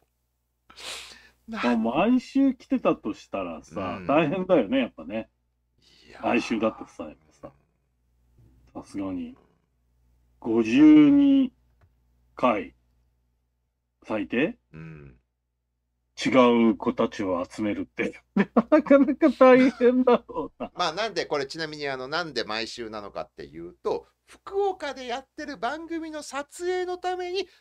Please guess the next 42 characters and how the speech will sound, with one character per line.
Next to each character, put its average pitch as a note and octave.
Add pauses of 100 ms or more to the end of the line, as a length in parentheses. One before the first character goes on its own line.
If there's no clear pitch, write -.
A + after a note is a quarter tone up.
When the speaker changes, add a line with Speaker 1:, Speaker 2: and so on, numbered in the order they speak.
Speaker 1:
松 E3
本 A3
さ G#3+
ん A3
が G#3
来 A#3
て、 B3+
そ A3
の C#4
度 D4+
に E4+
福 A#3+
岡 G#3+
の G#3
芸 F#3+
人 A3+
さ C4
ん C4+
が F4+ (180)
そ A#2
こ G3+
で A#3
ア F#2+
テ F#2+
ン F2
ド D#2+
を D#2
し -
て D#2+
い C#2+
て。 D#2+
Speaker 2:
そ E3+
う F3
そ F3
う A#2+
そ A2+
う F2+
そ F#2+
う。 -
Speaker 1:
だ -
っ G#4+
て、 -